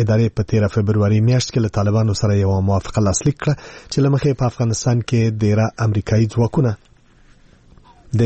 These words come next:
سږني کال تر مې میاشتې پورې په بشپړ ډول وځي. ښاغلي ټرمپ په خپل پروني لنډ بیان کې له افغانستانه د ټولو سرتیرو د ایستلو د هیلې یادونه وکړه او ویې ویل چې دی به د تل لپاره د بې پایه جګړو پای ته رسولو ته ژمن وي. د امریکا کانګرس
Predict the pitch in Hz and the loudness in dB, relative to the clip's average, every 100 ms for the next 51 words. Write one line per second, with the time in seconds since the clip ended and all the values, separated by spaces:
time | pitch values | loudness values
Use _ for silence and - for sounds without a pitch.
0 | 117 - 131 117 147 - 110 - - 110 | 0 -2 -2 0 0 0 -2 -2 0 2
1 | 143 143 107 - 107 - 110 104 - - | 2 2 -2 -4 -6 -2 -2 -2 -10 -6
2 | 127 113 147 - 107 95 101 113 117 135 | -2 0 -2 -4 -4 -2 2 2 2 2
3 | 113 110 - - - 147 143 135 139 131 | 0 -4 -8 -20 -4 0 0 0 0 -2
4 | 113 - 131 123 120 120 127 127 - 120 | -4 -2 -2 0 0 2 2 0 -2 -2
5 | 127 143 123 104 110 123 127 110 101 101 | 0 2 0 0 0 2 0 0 -2 0
6 | 113 113 - 135 131 - - - 131 - | 0 0 0 0 0 -6 -10 -2 -2 0
7 | 160 147 - 110 - 117 107 98 104 92 | 0 0 0 -4 -2 0 0 -2 -2 -2
8 | - 147 113 98 110 107 104 95 107 135 | -2 -2 0 0 0 2 0 0 0 2
9 | 131 120 131 127 120 123 127 117 117 127 | 0 0 -2 0 2 2 2 0 -2 0
10 | 135 110 - - - 135 123 165 160 123 | 0 -4 -8 -20 -4 -2 -2 0 0 0
11 | 113 104 101 104 117 - 143 127 104 104 | -2 -2 -2 0 0 0 0 0 0 -2
12 | 101 143 147 107 - 104 98 110 104 104 | 0 0 0 -2 -2 -4 -2 0 0 0
13 | - 107 - 127 156 117 113 - - - | 0 -2 0 0 2 0 -2 -10 -10 -2
14 | 113 110 120 107 - 104 101 127 123 | -2 0 -2 -2 -2 -2 0 0 0